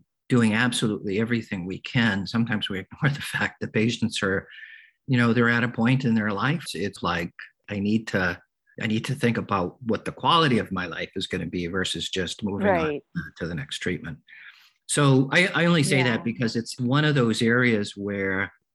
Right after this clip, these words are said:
Speaker 1: I think these types of things can help open up and foster discussions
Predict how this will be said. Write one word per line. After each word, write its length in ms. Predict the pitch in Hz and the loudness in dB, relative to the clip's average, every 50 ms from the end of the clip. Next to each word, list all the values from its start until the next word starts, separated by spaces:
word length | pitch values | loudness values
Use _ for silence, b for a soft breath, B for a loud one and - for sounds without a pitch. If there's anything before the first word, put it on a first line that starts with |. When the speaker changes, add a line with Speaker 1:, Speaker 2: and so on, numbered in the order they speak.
| - - | -6 -2
Speaker 1:
I 120 | 123 117 | -2 -2
think 340 | 113 - - 139 135 120 117 | -2 0 2 4 4 4 2
these 240 | 117 113 107 110 - | 2 0 0 0 -2
types 380 | - - 120 135 139 139 - | -2 0 2 2 2 2 0
of 120 | 131 113 - | -2 -2 -2
things 340 | - - 104 101 98 92 - | -4 -6 -6 -6 -6 -8 -8
can 180 | - - 101 98 | -8 -6 -6 -6
help 460 | 95 - 117 107 104 101 95 - - - _ _ _ _ _ - | -6 -2 0 2 2 2 0 -4 -10 -20 _ _ _ _ _ 0
open 300 | 127 127 123 123 123 110 | 2 2 4 4 4 4
up 200 | 107 101 101 101 | 4 2 2 0
and 180 | 104 98 92 90 | -2 -4 -4 -4
foster 480 | - - 101 98 95 - - - 101 92 | -4 -2 -2 -2 -2 -4 -4 -4 -4 -4
discussions 1000 | 92 95 87 - - - 92 95 98 - - 113 113 117 127 131 127 - - | -4 -4 -6 -6 -4 -4 -4 -4 -4 -2 0 2 4 4 2 2 -2 -4 -10